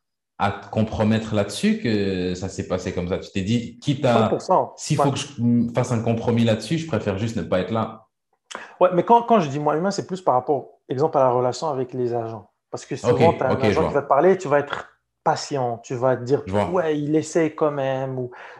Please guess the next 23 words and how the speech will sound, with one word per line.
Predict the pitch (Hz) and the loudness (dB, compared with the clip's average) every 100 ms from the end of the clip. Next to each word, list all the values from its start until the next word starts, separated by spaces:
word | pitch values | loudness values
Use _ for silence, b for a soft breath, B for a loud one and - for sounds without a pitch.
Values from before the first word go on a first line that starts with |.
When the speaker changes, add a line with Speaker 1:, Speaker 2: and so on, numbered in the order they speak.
| B | B
Speaker 2:
Ouais, | 190 165 151 | 0 2 2
il | 147 | 2
m'appelle », | 151 147 143 135 139 131 | 2 2 -2 -2 -2 -6
ou « | 131 131 127 | -6 -8 -8
Tu | - | -2
vois, | 151 160 | 0 2
ça | 151 143 | 2 2
va, | 131 131 131 | 2 2 0
il, | 135 135 | -2 -6
je | 113 | -4
vois | - 175 | -2 -2
qu'il | - | -2
fait | - | -6
des | 139 135 127 | -2 0 0
efforts », | 131 135 123 120 b b b _ | -2 -2 -2 -4 b b b _
plutôt | 165 170 190 | -6 -2 -2
que | 156 | -2
comme | - 139 | -2 -2
juste | 127 139 151 - | 0 -4 -6 -4
orienté | 131 123 131 127 139 | 0 0 0 -2 -8
sur | - 123 - _ _ | -8 -10 -10 _ _
c'est | - 135 | -18 -18
quoi, | - 170 156 | -4 -2 -2